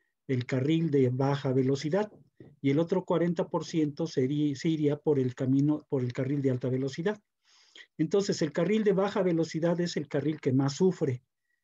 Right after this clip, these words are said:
el que más carga lleva. Generalmente la mayor parte de los vehículos pesados van a transit-, a transitar sobre el vehicu-, este, sobre el carril que está pegado del lado derecho. ¿Sí?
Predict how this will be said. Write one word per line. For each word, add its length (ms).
el 100
que 120
más 220
carga 340
lleva. 500
Generalmente 720
la 100
mayor 380
parte 320
de 100
los 160
vehículos 440
pesados 580
van 160
a 120
transit-, 640
a 100
transitar 640
sobre 540
el 160
vehicu-, 460
este, 300
sobre 360
el 80
carril 420
que 80
está 260
pegado 440
del 160
lado 240
derecho. 340
¿Sí? 340